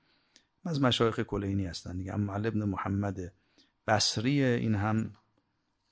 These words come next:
ثقهٔ امامیه، جلیل القدر هم هستن. علی ابن محمد، این مجهوله. حالا بعضی خواستن ت-، بگن این ان واو بوده و، و سند رو بگن مثلاً چون واسطش هم با، عرض کنم، امام باقر خیلی زیاد شده، ولی حالا این ظاهر حدیث قابل تصحیح نیست.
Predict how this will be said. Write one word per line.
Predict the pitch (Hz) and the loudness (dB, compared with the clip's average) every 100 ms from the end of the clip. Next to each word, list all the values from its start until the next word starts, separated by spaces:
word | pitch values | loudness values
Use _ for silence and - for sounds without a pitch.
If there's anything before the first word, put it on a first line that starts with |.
| - | -10
ثقهٔ | - 107 107 110 - | -4 -2 2 2 2
امامیه، | 101 98 107 135 143 135 127 | 2 2 2 2 0 -2 -6
جلیل | 110 98 104 104 | -8 -8 -6 -8
القدر | 101 113 120 | -8 -8 -8
هم | 131 | -8
هستن. | 131 127 127 | -8 -6 -4
علی | 107 110 | -2 -2
ابن | 113 110 | 0 2
محمد، | 98 101 101 120 139 | 2 0 2 2 2
این | 147 156 151 131 | 0 0 2 2
مجهوله. | 98 101 87 120 87 90 | 0 -4 0 0 0 -4
حالا | 127 165 165 - _ _ _ - | -4 -2 -4 -10 _ _ _ -4
بعضی | 135 139 | -2 -2
خواستن | 131 117 - 123 | 0 0 0 0
ت-، | 120 | 0
بگن | - 120 113 | -2 -2 0
این | 110 110 | 0 -2
ان | 104 104 107 - | -2 -2 -2 -2
واو | 104 117 107 | 4 6 6
بوده | 107 107 101 | 0 -4 -2
و، | 98 92 | -4 -6
و | 92 - _ _ _ _ - 92 | -8 -10 _ _ _ _ -16 -12
سند | - 98 107 104 | -4 0 0 0
رو | 104 | -2
بگن | 101 98 98 | -6 -4 -2
مثلاً | 98 87 101 | -2 -4 -6
چون | 98 117 110 | -4 0 0
واسطش | 98 101 101 104 | 0 -4 -6 -4
هم | 107 104 | -2 -2
با، | 95 98 _ _ _ _ _ _ - | -4 -10 _ _ _ _ _ _ -8
عرض | 95 | -8
کنم، | - 98 92 | -2 -2 0
امام | 90 101 101 98 | -2 -4 -4 -6
باقر | 98 110 | -6 -6
خیلی | 101 107 101 104 | -4 -4 -4 -4
زیاد | 107 107 - | 0 0 -2
شده، | 131 156 190 | -4 -4 -6
ولی | 180 185 | -4 0
حالا | 165 175 | 2 4
این | 180 165 135 | 4 2 4
ظاهر | 123 131 156 | 6 6 6
حدیث | 131 127 135 | 2 -2 -4
قابل | - 117 104 | -4 -4 -4
تصحیح | - - - - 82 | -6 -6 -6 -6 -10
نیست. | 78 - | -12 -18